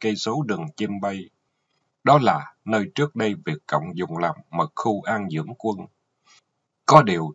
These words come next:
trước khi anh em chuyển lên Xuân Phước ba ngày, bọn công an lại hốt thêm một mớ em mới từ Suối Máu lên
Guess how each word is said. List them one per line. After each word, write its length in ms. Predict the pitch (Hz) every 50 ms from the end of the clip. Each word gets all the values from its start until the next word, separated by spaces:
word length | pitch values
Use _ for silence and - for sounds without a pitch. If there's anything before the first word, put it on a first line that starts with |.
| -
trước 200 | - 147 156 156 -
khi 360 | - 131 117 107 101 98 95 - -
anh 180 | 120 110 107
em 200 | 107 107 104 101
chuyển 300 | 98 - - - - 113
lên 180 | 117 110 104 98 95
Xuân 280 | - - 113 101 92 - -
Phước 260 | 139 160 156 - _
ba 160 | 208 107 208 -
ngày, 320 | - 92 - 165 160 151 147 - _ _ _ -
bọn 220 | - 85 78 80 - -
công 220 | - 120 113 -
an 200 | 95 110 107 101
lại 180 | 90 80 73 76 -
hốt 160 | - 123 143 - -
thêm 220 | 120 107 92 98
một 220 | 82 73 - -
mớ 120 | 95 98 127 160 165 -
em 220 | 107 107 104 101
mới 180 | 98 107 135 156 151
từ 200 | - 98 85 76 73
Suối 220 | - - 107 104 -
Máu 240 | 113 113 127 147 139
lên 180 | 117 107 95